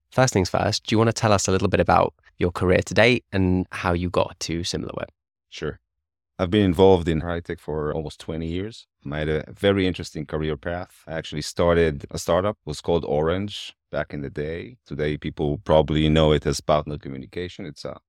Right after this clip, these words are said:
Speaker 2: telco company. I joined the company. It was a very small team, very agile team, a lot of smart people.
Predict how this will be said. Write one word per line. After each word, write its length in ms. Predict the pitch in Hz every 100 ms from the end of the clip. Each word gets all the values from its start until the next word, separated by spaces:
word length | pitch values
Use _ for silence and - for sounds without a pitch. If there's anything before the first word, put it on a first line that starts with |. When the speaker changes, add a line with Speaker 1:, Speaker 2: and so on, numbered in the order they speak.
| _ _
Speaker 2:
telco 320 | 92 85 78
company. 460 | - 76 92 - - _
I 80 | -
joined 260 | - 80 73
the 40 |
company. 420 | - 104 110 117
It 100 | 95
was 160 | 82 71
a 100 | 69
very 200 | 107 73
small 260 | - 78 73
team, 380 | - 104 101
very 240 | 78 69 71
agile 480 | 87 82 85 82 82
team, 460 | - 95 95 92
a 180 | - 76
lot 180 | 76 80
of 80 | 73
smart 380 | - 92 90 -
people. 460 | 90 71 - 85